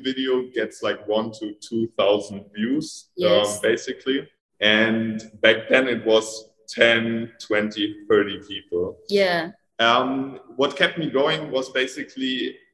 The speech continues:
Speaker 1: I was kinda prepared for it. So that's what everyone else told me.
Speaker 2: Ah.
Speaker 1: And so I committed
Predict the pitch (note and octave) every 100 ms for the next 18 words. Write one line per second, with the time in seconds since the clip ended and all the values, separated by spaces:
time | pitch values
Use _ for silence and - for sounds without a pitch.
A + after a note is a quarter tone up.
0 | A2 A#2+ A#2+ A#2+ A#2+ - - - - B2+
1 | C3+ D3 C#3+ - - G#2+ G#2+ A2+ B2 -
2 | - D3 D3 E3 F3 - - _ - A#2+
3 | A2 A2 G#2 A2 A2+ - A2 A2 G2+ A2+
4 | A2 G#2 G#2 G#2 G#2 - - G2+ A2 A#2
5 | C#3 D3+ F3 _ _ - G3 G3 G#3+ A2+
6 | A2+ - C3 B2+ B2 - - A#2 A#2+ B2+
7 | B2+ - C3+ C3 C3+